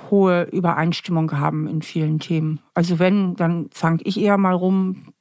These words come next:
Ja, so ein bisschen typisch Frauen, die haben ja immer mal wieder was zu meckern.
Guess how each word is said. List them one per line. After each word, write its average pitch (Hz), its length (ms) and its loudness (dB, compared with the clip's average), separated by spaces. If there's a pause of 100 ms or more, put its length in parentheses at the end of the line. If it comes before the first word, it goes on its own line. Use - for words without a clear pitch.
(120)
Ja, 156 240 -2
so 160 180 -4
ein 202 100 -8
bisschen 170 320 -6
typisch - 340 -6
Frauen, 190 380 2
die 160 80 0
haben 165 100 0
ja 165 60 0
immer 170 160 0
mal 165 160 0
wieder 175 180 0
was 165 220 -4
zu 180 100 -4
meckern. 190 380 2